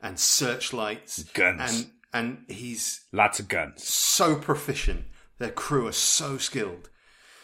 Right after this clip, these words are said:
Speaker 1: So you've got this very muscular action film that's being set up from the antagonist side and how ruthless they are as well. They quite happily kill cops, kill feds,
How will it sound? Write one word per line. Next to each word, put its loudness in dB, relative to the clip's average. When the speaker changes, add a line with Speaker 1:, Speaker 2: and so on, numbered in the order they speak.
Speaker 1:
So -2
you've 4
got 0
this 0
very 4
muscular 2
action -4
film -2
that's -8
being -6
set -2
up -6
from -8
the -2
antagonist -4
side -8
and -10
how 0
ruthless 0
they -8
are -8
as -12
well. -6
They -2
quite 0
happily -2
kill 0
cops, -4
kill -2
feds, -6